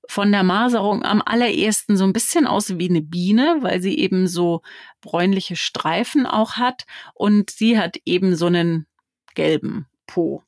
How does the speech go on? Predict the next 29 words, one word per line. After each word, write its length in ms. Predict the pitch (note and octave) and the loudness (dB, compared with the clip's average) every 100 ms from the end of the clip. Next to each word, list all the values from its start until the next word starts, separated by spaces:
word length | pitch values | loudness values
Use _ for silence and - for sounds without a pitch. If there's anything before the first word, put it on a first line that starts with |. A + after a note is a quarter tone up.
| _ _ - - _ _ | _ _ -20 -20 _ _
Und 240 | - F3 E3+ | -6 -4 -2
das 140 | F#3 | -2
sind 200 | G3+ G3 | -2 -2
die 140 | F3+ E3 | -2 -6
drei 500 | - D#3 D#3+ D#3+ D3+ - | -4 0 0 -2 -4 -6
wichtigsten 600 | F#3+ - E3+ - E3+ C3+ | -6 -4 -6 -6 -6 0
Hummeln. 340 | G#3 F3+ C#3+ - - - - _ | 2 2 -2 -8 -16 -20 -20 _
Wenn 420 | - G3 C4+ F4 - | -4 0 2 2 0
ihr 540 | B3+ B3+ A#3 A#3 A#3+ - | 0 2 2 2 -2 -6
vom 240 | - G3 | -4 -2
zweiten 360 | G3+ G3+ A#3 A3 | -2 -2 0 0
bis 120 | G#3 | 0
zum 140 | - G#3 | 0 0
elften 480 | F#3+ A3+ - G#3+ | 0 -2 -2 0
Juni 420 | G3+ A3+ B3+ A#3 G3+ | 2 4 4 4 4
mal 480 | F3+ F3+ F#3 F#3 - | 2 2 0 0 -4
für 160 | - G3 | -8 -2
eine 160 | G3 | 0
Stunde 400 | F#3+ - A#3+ A#3+ | 0 2 4 4
Zeit 460 | A3+ - G3 A3+ - | 0 -4 -4 -4 -6
habt, 320 | D#3 - - | -8 -8 -4
dann 180 | F3 F3+ | -2 -2
könnt 420 | - F#3 G3 A3 | -2 0 0 2
ihr 200 | G#3+ F#3+ | 0 -2
euch 340 | F#3+ F#3+ G#3+ - - - - _ | 0 0 -2 -10 -20 -20 -20 _
der 160 | F3+ F3+ | -4 -4
Zählaktion 960 | - G3+ A3 - - - F#3 F3+ F#3+ | -2 -2 0 -2 -6 -4 0 2 2
des 240 | F3 E3 - | 0 -2 -2
nabus 840 | D#3+ F3+ A#3 F3+ F#3+ C4+ - - | 0 0 -2 -2 -2 0 -2 -6